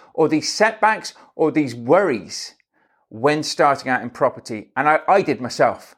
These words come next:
And you have to overcome these. You have to change your mindset, and you have to put yourself in a better position to be able to overcome these obstacles and push yourself forward. So at number one, we have listening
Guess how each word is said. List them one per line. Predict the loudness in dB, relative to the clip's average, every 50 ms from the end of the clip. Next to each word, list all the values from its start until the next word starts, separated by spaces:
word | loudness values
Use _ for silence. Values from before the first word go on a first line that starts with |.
| _ _ -14
And | -10 -8
you | -8
have | -4 -2 -2 -2 0 0
to | 2 2
overcome | 2 2 2 -2 -6 -2 0 0 0 0 -2 -2
these. | -4 -4 -6 -10 -14 -18 _ -14 _ -2
You | -2
have | -2 -2
to | -12
change | -8 0 2 2 2 2 0 -2
your | -2 0
mindset, | 0 0 0 -2 -2 0 2 2 2 2 0 -8 -20 -20 _ _ -8
and | -6 -6
you | -4
have | -4 -4 -6 -6
to | -8 -10
put | -8 -8 -6 -6
yourself | -8 -8 0 2 2 2 2 0 -8 -18 -12
in | -6 -6
a | -6
better | 0 2 2 2 2 0
position | -2 -2 0 0 0 0 -2 -8 -8 -10 -12 _ _ -14
to | -8 -2
be | 0 2
able | 2 0 0
to | -4 -4 0 2
overcome | 0 2 2 0 -4 0 0 0 0 0 -4 -12 _ _ _
these | 0 0 0 2 4 2
obstacles | 2 2 0 -8 -10 -8 -4 -4 -4 -4 -6 -12 _ _ -16
and | -14 -14 -12
push | -4 -2 -2 -2 -2 -6
yourself | -10 -10 -2 2 2 2 2 0 -8 -16 _
forward. | -4 0 2 2 2 2 -2 -2
So | 0 2 2 2 2 2 2
at | 2 0 2
number | 0 -2 0 2 2 2
one, | 4 4 2 2 2 0 -4 -8 _ -4
we | -4 -4 -4
have | -4 -10 -8 -2 0 2 2 2 0 -2 _ -8
listening | -2 2 2 2 2 0 -2 -2 0 0 0 0 -2 -4 -8 -12